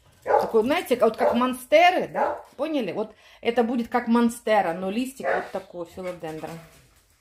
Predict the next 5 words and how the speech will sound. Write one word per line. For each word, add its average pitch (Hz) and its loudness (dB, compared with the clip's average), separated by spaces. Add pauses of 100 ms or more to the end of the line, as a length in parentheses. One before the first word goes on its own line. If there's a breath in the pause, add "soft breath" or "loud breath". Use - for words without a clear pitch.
(800)
О, 175 -10
вообще, 185 -2
смотрите, - -4
какой 180 0
красивый, 185 -2